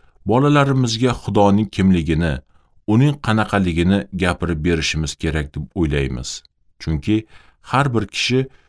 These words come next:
shu jumladan bolalar ham qanaqa Xudoga ishonayotganligini bilishlari lozim. Sababi ko'p bolalar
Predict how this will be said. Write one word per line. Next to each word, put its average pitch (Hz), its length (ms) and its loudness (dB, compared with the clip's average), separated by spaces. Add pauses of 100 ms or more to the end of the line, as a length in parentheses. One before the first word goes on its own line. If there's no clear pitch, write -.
(100)
shu - 160 -4
jumladan 90 600 0 (360)
bolalar 104 440 2
ham 71 300 -4 (400)
qanaqa 127 360 0
Xudoga 95 460 0
ishonayotganligini 82 1120 -2
bilishlari 82 600 -2
lozim. 71 380 -4 (400)
Sababi 85 520 -2 (520)
ko'p 143 240 2
bolalar 110 460 2